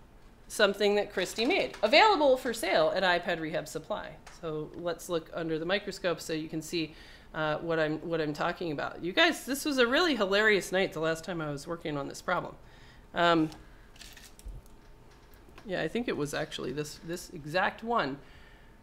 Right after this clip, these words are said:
All right, let's get rid of this, and let's get rid of that. Ah! All right, here we go. All right, so this is a bobbin of jumper wire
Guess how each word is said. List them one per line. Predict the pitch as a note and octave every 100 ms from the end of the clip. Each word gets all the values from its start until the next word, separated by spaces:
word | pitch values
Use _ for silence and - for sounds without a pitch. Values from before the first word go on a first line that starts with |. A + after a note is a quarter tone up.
| -
All | F#3+
right, | F#3 F3 D#3+
let's | F3+ F3+ - - - - -
get | F3 -
rid | D#3
of | D#3+
this, | C4+ - - - - - - - - - -
and | F3+ F#3 F#3
let's | F3 - -
get | E3
rid | - D#3
of |
that. | F3 G#3+ A3 - - - - - - - - - - - - - - - -
Ah! | - A4+ G4 F4 D#4 - G2+ - - - - - - - - - -
All | E3+
right, | G3+
here | F3+
we | F#3
go. | G#3+ A#3 - - - - - - - - -
All | G3
right, | F3 E3+ -
so | F#3+
this | F#3 C#4+ G#4+ - - -
is | G3+ G3 F#3+ F#3+ - -
a | G3 F3+
bobbin | E3 - G3+ A3+ A#3+ D#4 E4+ - - - - - - - - - - -
of | F3 D3+
jumper | G#3 A#3 C4 G#3
wire | D#3+ C#3 C3+ - -